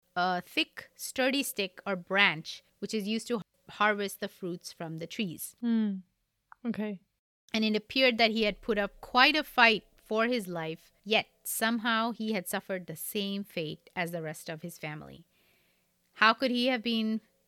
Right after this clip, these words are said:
Speaker 1: physically fighting and wrestling with his attacker and then have his neck slashed like that, right? Like,
Speaker 2: Yeah.
Speaker 1: you would have a lot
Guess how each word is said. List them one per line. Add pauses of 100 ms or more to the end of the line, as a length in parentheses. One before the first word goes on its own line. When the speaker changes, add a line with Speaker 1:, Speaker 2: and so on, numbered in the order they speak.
Speaker 1:
physically
fighting (100)
and
wrestling
with
his
attacker
and
then
have
his
neck
slashed
like
that, (120)
right?
Like,
Speaker 2:
Yeah. (240)
Speaker 1:
you
would
have
a
lot